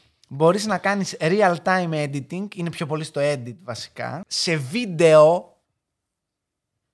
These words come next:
χρησιμοποιώντας την A I, ας πούμε. Να αλλάξεις, να σβήσεις κάτι από το πλάνο σου, να αλλάξεις τον ουρανό από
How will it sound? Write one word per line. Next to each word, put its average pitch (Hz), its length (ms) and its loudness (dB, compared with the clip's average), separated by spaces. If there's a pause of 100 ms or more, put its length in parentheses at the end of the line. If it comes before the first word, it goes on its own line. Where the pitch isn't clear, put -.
χρησιμοποιώντας 196 720 -2
την 202 160 -6
A 196 440 2
I, 120 80 -6
ας 113 120 -10
πούμε. 117 200 -12
Να 156 180 0
αλλάξεις, 156 460 2
να 151 160 -8
σβήσεις 135 460 -10
κάτι 147 280 -6
από 127 140 -12
το 143 80 -16
πλάνο 139 540 -6
σου, 147 340 -16
να 147 100 -8
αλλάξεις 147 380 -6
τον 151 160 -10
ουρανό 147 400 -4
από 143 220 -8